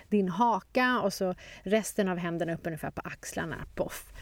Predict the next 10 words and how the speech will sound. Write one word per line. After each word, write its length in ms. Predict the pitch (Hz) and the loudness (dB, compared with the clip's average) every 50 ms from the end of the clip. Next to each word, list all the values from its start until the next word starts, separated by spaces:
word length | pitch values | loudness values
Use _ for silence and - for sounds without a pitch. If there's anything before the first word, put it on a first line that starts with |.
| - - - - | -16 -16 -16 -16
Och 280 | - - - 214 208 | -16 -10 -2 -2 0
så 120 | - - 214 | 2 4 4
har 120 | 202 196 | 4 4
du 200 | 175 180 175 170 | 4 4 2 2
dina 320 | 170 202 226 202 196 220 226 | 4 4 4 6 6 4 2
händer 480 | 202 196 175 175 175 165 170 160 170 - - - - - - - - - - - - - | 2 2 0 0 0 0 0 0 -2 -4 -8 -20 -20 -20 -20 -20 -20 -20 -20 -20 -16 -6
kanske 360 | - 220 208 190 - 208 180 | 0 0 2 2 2 2 0
så, 380 | - - 202 185 180 180 180 - _ _ _ - - - - - 214 214 - - - - 285 - 226 233 | 2 2 2 2 4 2 0 -2 _ _ _ -18 -18 -18 -14 -14 -14 -14 -14 -14 -18 -18 -16 -12 -8 -8
så 160 | - - 214 | -4 -4 -4
att 80 | - | -4